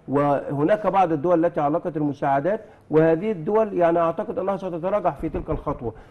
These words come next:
وبالتالي هو يحاول بكل الطرق أن يقتل كل الإمدادات التي تصل إلى الأشقاء في فلسطين،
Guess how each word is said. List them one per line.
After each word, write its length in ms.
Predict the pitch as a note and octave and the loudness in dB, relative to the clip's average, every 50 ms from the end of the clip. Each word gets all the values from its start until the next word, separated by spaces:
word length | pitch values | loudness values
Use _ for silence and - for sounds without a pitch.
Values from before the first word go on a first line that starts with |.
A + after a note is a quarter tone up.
| - - | -2 0
وبالتالي 520 | D#3+ E3 D#3 F3 - - A3 A3 A3 G#3 | 2 2 4 2 2 2 2 2 2 2
هو 280 | F#3+ F3+ F3 E3+ E3 D#3+ | 2 2 4 4 4 2
يحاول 460 | - - - F#3+ F#3+ E3+ D3 C#3+ C3 | 0 0 0 0 2 2 2 2 0
بكل 440 | B2 C3+ C#3 - - F#3+ F#3 D#3 C#3+ | 0 -2 -4 -4 -2 0 0 2 2
الطرق 480 | C3+ C3+ C3 - - E3+ F3 F#3+ G3 - - - - - - | 2 0 -2 -4 -4 -2 -2 -2 -4 -6 -12 -20 -16 -4 0
أن 180 | E3+ E3 E3 D3+ | 2 4 4 4
يقتل 500 | D3+ E3 F#3+ F#3 - - - D#3+ D3 A#2+ - - | 4 2 2 0 -4 -6 -4 -4 -4 -4 -4 -4
كل 180 | F#3+ F#3+ F3 E3 | -4 -2 -2 -2
الإمدادات 600 | D3+ - D3 C#3 B2+ C3 C3 B2+ D#3 D#3 D#3 - | -2 -2 -4 -4 -4 -2 2 2 2 2 2 0
التي 280 | C#3+ C3 C#3 - C#3+ | -4 -6 -6 -6 -6
تصل 260 | C3+ - E3+ D3+ - | -6 -6 -4 -4 -4
إلى 100 | D3 C#3 | -4 -4
الأشقاء 560 | C3 B2+ C3 B2+ A#2 - C#3+ - - D#3+ - - | -4 -4 -4 -4 -4 -6 -8 -4 -2 -2 0 0
في 160 | - D3+ C3 | -2 -6 -6
فلسطين، 480 | C#3 C3 B2+ A#2 - - E3 F3 F#3+ | -6 -6 -8 -8 -6 -2 -2 -2 -2